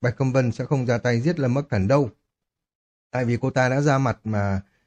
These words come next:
nói chuyện với Lâm Bắc Thần để thương thảo với hắn như thế thì chứng tỏ là trong lòng có Lâm Bắc Thần, có một chút tình cảm nào đó.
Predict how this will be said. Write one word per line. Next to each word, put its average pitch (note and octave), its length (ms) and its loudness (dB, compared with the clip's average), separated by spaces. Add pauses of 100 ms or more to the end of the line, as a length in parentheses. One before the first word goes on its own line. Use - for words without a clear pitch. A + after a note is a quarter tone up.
(160)
nói C#3 200 2
chuyện C3+ 280 0
với C3+ 100 -4
Lâm C3+ 160 0
Bắc D#3+ 160 0
Thần G#2+ 220 2
để F2+ 140 0
thương D3 260 2
thảo G#2+ 220 -2
với G#2 120 -4
hắn A2+ 120 -2
như C#3 120 0
thế B2 320 0
thì A2+ 120 -2
chứng C#3+ 220 -6
tỏ G2 240 -2
là F2 100 -6
trong B2 260 -6
lòng F#2+ 200 -2 (540)
có C3 320 4
Lâm E3+ 180 4
Bắc D3+ 140 0
Thần, G2+ 300 0
có B2+ 80 -2
một D#3 160 2
chút G3 200 2
tình C3 200 2
cảm F#2+ 220 -2
nào F#2 100 -4
đó. A#2+ 340 -2